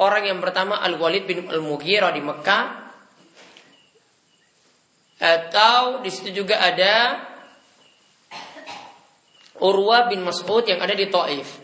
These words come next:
Di sini dimaksudkan oleh orang-orang jahiliyah, seandainya risalah itu diturunkan kepada dua orang tadi, Al-Walid bin Mughirah yang ada di Mekah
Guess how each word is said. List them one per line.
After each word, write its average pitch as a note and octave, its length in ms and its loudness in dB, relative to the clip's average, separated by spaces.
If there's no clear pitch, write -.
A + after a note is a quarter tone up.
Di C#3 140 -4
sini G3+ 240 0
dimaksudkan G3+ 480 0
oleh F#3+ 220 0
orang-orang E3+ 640 0
jahiliyah, D#3 840 -4
seandainya A#3+ 960 2
risalah B3 560 2
itu C4+ 220 -2
diturunkan B3 720 0
kepada G3+ 480 0
dua A3 140 -2
orang G3 320 0
tadi, A#3 240 0
Al-Walid F3 500 -2
bin F#3+ 140 -6
Mughirah D3+ 760 -2
yang D#3+ 160 0
ada D#3 160 0
di C#3+ 80 -4
Mekah C#3+ 360 0